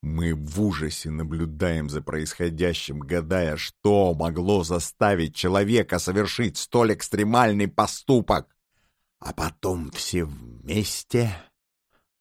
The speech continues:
Бабетта, Паттерсон, Леонард, Тарчер и я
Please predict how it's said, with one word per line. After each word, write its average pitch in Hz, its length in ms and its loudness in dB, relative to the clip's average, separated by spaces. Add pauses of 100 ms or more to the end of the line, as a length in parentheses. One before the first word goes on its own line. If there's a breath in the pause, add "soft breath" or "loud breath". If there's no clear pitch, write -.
(100)
Бабетта, - 800 -4 (120)
Паттерсон, 92 580 -2
Леонард, 92 560 0
Тарчер 92 580 -2
и 104 60 -2
я 92 520 -2